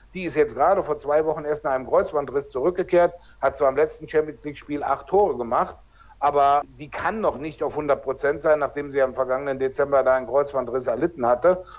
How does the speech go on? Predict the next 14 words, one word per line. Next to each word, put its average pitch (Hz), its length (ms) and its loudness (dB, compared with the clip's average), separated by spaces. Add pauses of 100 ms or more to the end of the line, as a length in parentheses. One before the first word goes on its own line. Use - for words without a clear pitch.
Und 135 120 -4
wenn 139 160 2
jetzt 180 300 -2
dazu 156 260 2
kommt, 180 240 0
dass 147 140 0
andere 175 360 0
Spielerinnen, 165 640 2
die 147 100 0
hätten 143 380 -2
die 123 100 -10
Verantwortung 143 540 0
übernehmen 139 320 0
sollen, 165 300 4